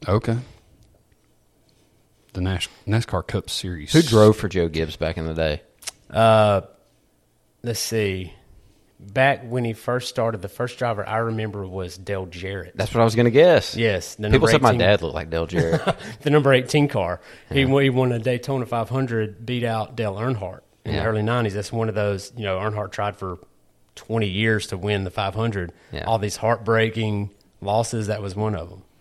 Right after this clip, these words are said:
Speaker 1: Wow.
Speaker 3: But now
Speaker 1: I can't find it.
Speaker 3: now there are four Gibbs drivers. You have these kind of super teams in nascar, Hendrick, Gibbs, where they got three or
Speaker 2: Yeah.
Speaker 3: four cars.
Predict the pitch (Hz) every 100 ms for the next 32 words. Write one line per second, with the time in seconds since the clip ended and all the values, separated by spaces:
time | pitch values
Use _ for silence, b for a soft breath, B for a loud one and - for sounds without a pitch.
0 | b b b b b 80 76 - 85 98
1 | 131 135 123 107 - - 98 - 85 -
2 | - - 139 131 120 104 98 113 101 80
3 | - - - 80 _ - - - 117 117
4 | 107 104 - 92 90 - 104 113 110 110
5 | 110 113 113 113 123 113 110 104 104 95
6 | 98 95 - _ _ 101 98 95 92 87
7 | - b b b - 85 92 - - 101
8 | 76 73 - 101 101 92 -